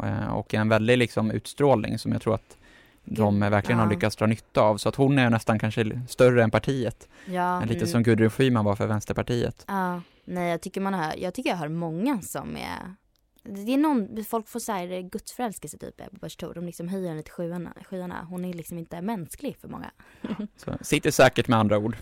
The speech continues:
Speaker 2: Ja,
Speaker 1: Eh,
Speaker 2: men det är
Speaker 1: någon,
Speaker 2: intressant
Speaker 1: ja.
Speaker 2: att jämföra med hon har fått, eh, vet du, vi pratade nu i pausen om det här med mediautrymme, för Ebba Busch Thor får ju väldigt mycket mediautrymme.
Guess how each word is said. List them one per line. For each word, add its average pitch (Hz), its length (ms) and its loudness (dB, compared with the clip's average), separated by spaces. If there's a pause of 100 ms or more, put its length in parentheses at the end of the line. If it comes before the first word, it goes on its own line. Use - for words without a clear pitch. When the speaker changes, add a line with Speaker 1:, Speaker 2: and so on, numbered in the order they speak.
(120)
Speaker 2:
Ja, - 60 -4
Speaker 1:
Eh, 101 60 2
Speaker 2:
men 101 300 4
det 208 40 2
är 247 40 6
Speaker 1:
någon, 262 140 8
Speaker 2:
intressant 254 580 0
Speaker 1:
ja. 254 40 -4
Speaker 2:
att 247 40 -2
jämföra 220 320 -2
med 185 200 -2
hon 175 240 -2
har 170 80 -6
fått, - 460 -10
eh, 170 80 -6
vet 170 340 -6
du, 190 60 -8
vi 180 80 -4
pratade 190 300 -6
nu 170 40 -6
i - 20 -8
pausen 220 440 -4
om 165 80 -6
det 165 60 -6
här 165 80 -8
med 165 100 -4
mediautrymme, 180 880 -4
för 196 100 -10
Ebba 180 160 -8
Busch 180 220 -8
Thor 294 140 -2
får 165 140 -10
ju 160 260 -12
väldigt 196 580 -6
mycket 185 300 -12
mediautrymme. 196 720 -10